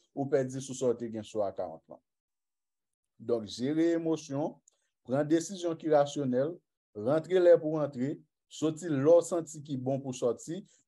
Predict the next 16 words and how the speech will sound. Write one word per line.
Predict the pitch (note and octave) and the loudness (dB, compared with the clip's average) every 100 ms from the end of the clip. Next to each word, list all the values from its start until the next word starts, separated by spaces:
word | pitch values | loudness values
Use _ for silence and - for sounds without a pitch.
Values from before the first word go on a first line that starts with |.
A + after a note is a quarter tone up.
| - | -16
Donk | A#2 D3 C#3 - | -2 -2 -2 -12
sa | - C#3+ C3 - | -2 2 2 2
ap | B2+ - | -4 -4
ede | C3+ B2 | -6 -4
w | C3 C3+ | -2 -2
pou | C3+ B2 | -6 -4
ke | |
ou | B2 A#2+ | -4 -2
menm | B2 B2 | -2 -4
ou | B2 B2 | -4 -2
kapab | A2+ A2+ G#2+ | 0 0 -2
jere | A2 A#2 B2 A#2+ A#2+ C#3 | -4 -4 -2 -4 -6 -6
emosyon | C3+ B2+ B2 C#3+ D3 | -2 -4 -4 -2 -2
w | D3+ - _ C#3+ | -4 -14 _ -4
epi | C#3 D3 B2+ | -4 -4 -4
respekte | A#2 D3+ D3+ - D3 C3+ - | -2 -4 -4 -6 -6 -6 -6